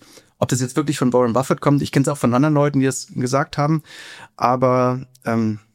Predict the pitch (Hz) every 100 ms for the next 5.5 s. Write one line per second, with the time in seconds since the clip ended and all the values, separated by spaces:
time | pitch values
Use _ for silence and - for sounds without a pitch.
0 | _ _ - 151 139 123 120 170 165 165
1 | 170 160 139 139 135 143 - 131 127 123
2 | 139 - - _ _ _ _ _ _ _
3 | 117 113 113 - 139 127 - 135 - 165
4 | - 127 113 - - 143 143 143 139 139
5 | 139 143 135 135 135